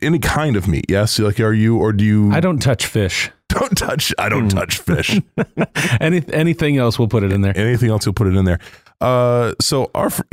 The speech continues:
Speaker 1: Greg, welcome, by the way, to the show. Good to
Speaker 2: Yeah,
Speaker 1: have you.
Speaker 2: I'm
Speaker 1: Good to
Speaker 2: glad
Speaker 1: have you
Speaker 2: to
Speaker 1: on
Speaker 2: be
Speaker 1: here.
Speaker 2: here.
Speaker 1: Yeah. So Greg, uh, Greg, ha-, he wears several hats, actually. Uh,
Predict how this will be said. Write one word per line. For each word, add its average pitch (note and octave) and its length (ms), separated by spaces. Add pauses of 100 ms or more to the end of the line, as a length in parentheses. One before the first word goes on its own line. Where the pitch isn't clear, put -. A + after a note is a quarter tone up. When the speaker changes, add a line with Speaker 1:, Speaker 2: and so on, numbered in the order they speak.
Speaker 1:
Greg, G#2 260
welcome, F2 380
by E2 140
the D#2+ 80
way, D#2 180
to - 100
the D#2 60
show. - 180
Good G2+ 160
to - 60
Speaker 2:
Yeah, F#2+ 120
Speaker 1:
have - 100
you. - 240
Speaker 2:
I'm G2+ 80
Speaker 1:
Good B2 80
to A#2+ 80
Speaker 2:
glad A2 100
Speaker 1:
have G2 100
you F#2 60
Speaker 2:
to F2+ 80
Speaker 1:
on G2 100
Speaker 2:
be F#2 60
Speaker 1:
here. F2+ 120
Speaker 2:
here. A2 320
Speaker 1:
Yeah. B2 160
So C#3 280 (240)
Greg, F3+ 580
uh, G#2 520 (840)
Greg, C#3+ 200
ha-, A2 340
he B2+ 80
wears A2+ 240
several F2 240
hats, - 480 (100)
actually. - 500 (120)
Uh, G2 140